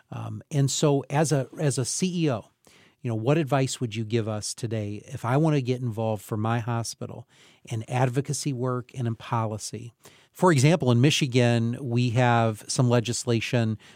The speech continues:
uh, regarding C R N As and their ability to practice independently apart from, uh, the direct,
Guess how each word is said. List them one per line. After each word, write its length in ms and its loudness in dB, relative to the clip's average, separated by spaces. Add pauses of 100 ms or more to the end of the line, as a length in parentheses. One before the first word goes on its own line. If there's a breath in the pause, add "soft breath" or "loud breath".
(160 soft breath)
uh, 100 -4
regarding 480 4
C 260 0
R 160 4
N 160 0
As 600 -2
and 200 0
their 140 0
ability 540 0
to 80 -4
practice 540 -4
independently 720 -2 (300 loud breath)
apart 460 0
from, 560 0
uh, 140 -6
the 100 -4
direct, 640 0